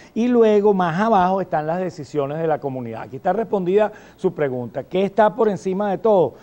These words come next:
La ley de propiedad horizontal, por encima del documento de condominio, salvo en algunos artículos que la propia ley cede su vigencia en pro del documento de condominio, pero está especificado allí en esos artículos. Esto, quien quiera, nos lo pide, nos escribe al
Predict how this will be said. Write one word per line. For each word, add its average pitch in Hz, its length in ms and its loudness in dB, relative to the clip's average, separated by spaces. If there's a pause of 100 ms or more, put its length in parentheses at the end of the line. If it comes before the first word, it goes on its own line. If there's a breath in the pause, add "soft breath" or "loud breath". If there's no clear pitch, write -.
(180 loud breath)
La 147 220 0
ley 143 240 -2
de 156 100 -2
propiedad 151 380 -2
horizontal, 135 580 -8
por 143 160 -4
encima 139 360 -6
del 175 100 -2
documento 143 420 -6
de 156 60 -2
condominio, 135 500 -6 (200 loud breath)
salvo 233 760 2
en 196 140 -2
algunos 202 500 0
artículos 175 560 -2 (280 loud breath)
que 160 120 2
la 151 220 2
propia 175 340 2
ley 175 300 2
cede 185 480 0
su 175 180 -4
vigencia 165 640 -4 (280 loud breath)
en 151 240 2
pro 180 280 2
del 151 140 2
documento 131 460 -4
de 160 80 2
condominio, 135 460 -4
pero 139 160 -4
está 135 200 -4
especificado 175 760 -2
allí 143 400 -4
en 139 220 -8
esos 139 360 -8 (220 loud breath)
artículos. 127 560 -8 (260 loud breath)
Esto, 165 560 -2
quien 143 220 -4
quiera, 214 380 0
nos 147 180 -6
lo 131 140 -4
pide, 202 300 -2
nos 139 180 -6
escribe 143 400 -4
al 165 260 2